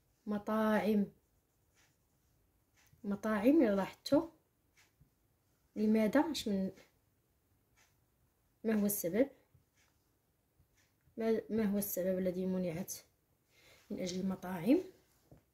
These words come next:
لأنه جاء على صيغة منتهى الجموع، جمع تكسير جاء على صيغة منتهى الجموع. كذلك لدينا،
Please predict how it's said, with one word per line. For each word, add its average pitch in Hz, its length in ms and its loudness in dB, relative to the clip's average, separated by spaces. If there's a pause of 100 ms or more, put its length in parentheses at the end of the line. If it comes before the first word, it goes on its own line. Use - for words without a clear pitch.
(300)
لأنه 202 840 4 (380)
جاء 220 440 6 (100)
على 185 340 -2
صيغة 240 640 4 (300)
منتهى 214 720 4 (380)
الجموع، 190 880 4 (1800)
جمع 185 220 -4
تكسير 254 480 4
جاء 202 200 4
على 196 260 0
صيغة 226 400 0
منتهى 220 340 0
الجموع. 185 380 0 (400)
كذلك 240 540 6
لدينا، 240 520 8